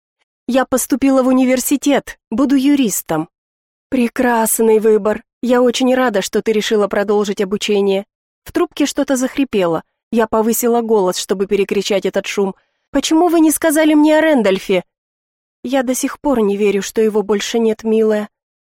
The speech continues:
Прости меня, я очень виновата перед тобой». Я смахнула набежавшие слёзы. Пока я лелеяла свои обиды и страхи, каково было ей? «Это ты меня прости»,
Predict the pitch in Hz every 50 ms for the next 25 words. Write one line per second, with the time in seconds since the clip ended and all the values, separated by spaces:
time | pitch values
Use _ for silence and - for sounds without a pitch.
0 | _ - 294 285 - - - 330 311 269 226 202 196 185 170 180 - _ _ _
1 | _ _ - 247 247 240 247 240 - 254 247 240 226 247 240 247 247 233 220 190
2 | - 190 - - 202 190 190 - _ - 190 180 175 170 175 170 185 - _ _
3 | _ _ _ _ _ _ _ _ _ _ _ - 220 214 214 202 - 226 220 214
4 | - 233 233 208 202 202 196 202 190 214 208 208 208 190 185 - - 226 220 -
5 | - 226 220 202 185 185 180 170 _ _ _ _ _ - 240 - - 285 294 277
6 | 277 269 262 262 262 254 269 277 277 269 254 247 226 - 233 233 233 240 233 233
7 | 220 214 247 247 208 233 226 214 - - - 240 247 262 262 - 285 277 - -
8 | - 262 - 277 262 247 254 240 220 247 247 247 254 254 247 269 277 262 202 165
9 | 170 _ _ _ _ _ _ _ _ _ _ _ _ _ _ _ _ _ - 277
10 | - 294 294 - 330 320 294 240 208 208 202 185 - - 196 190 190 - - -
11 | - 202 190 202